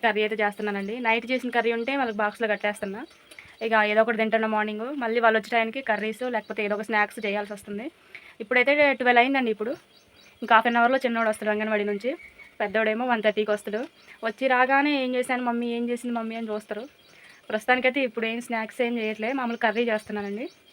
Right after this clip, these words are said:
ఫస్ట్ టైమ్ మన వీడియో చూసేవాళ్ళైతే లైక్ చేయండి, సబ్స్క్రైబ్ చేసుకోండి, సపోర్ట్ చేయండి. చాలా రోజుల తర్వాత పెడుతున్న వ్లాగ్స్ అయితే. ఈరోజు వ్లాగ్ తీద్దాం అనుకుంటున్నా ఆఫ్టర్‌నూన్ నుంచి.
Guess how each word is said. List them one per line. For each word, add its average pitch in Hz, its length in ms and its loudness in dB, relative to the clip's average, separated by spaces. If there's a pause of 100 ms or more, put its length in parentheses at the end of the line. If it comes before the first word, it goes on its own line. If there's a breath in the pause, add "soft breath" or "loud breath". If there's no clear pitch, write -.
(720 loud breath)
ఫస్ట్ 254 160 -2
టైమ్ 311 120 8
మన 285 80 6
వీడియో 254 200 6
చూసేవాళ్ళైతే 247 320 0
లైక్ 220 260 4
చేయండి, 233 240 2
సబ్స్క్రైబ్ 240 400 -2
చేసుకోండి, 226 440 -6 (360 loud breath)
సపోర్ట్ 233 300 -2
చేయండి. 220 340 0 (100)
చాలా 233 240 4
రోజుల 247 280 2
తర్వాత 254 280 4
పెడుతున్న 233 240 -2
వ్లాగ్స్ 208 320 -2
అయితే. 220 260 -4 (380 loud breath)
ఈరోజు 247 200 0
వ్లాగ్ 233 260 6
తీద్దాం 233 240 2
అనుకుంటున్నా 214 420 -2
ఆఫ్టర్‌నూన్ 220 480 -2
నుంచి. 220 260 -4